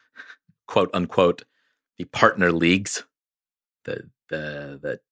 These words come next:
the test, testing grounds. Um, <laughs> but I,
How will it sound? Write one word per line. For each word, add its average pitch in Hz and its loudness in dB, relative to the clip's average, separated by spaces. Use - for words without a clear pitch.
the - -8
test, - -2
testing 101 2
grounds. 90 4
Um, 104 4
<laughs> - -6
but 175 8
I, 160 6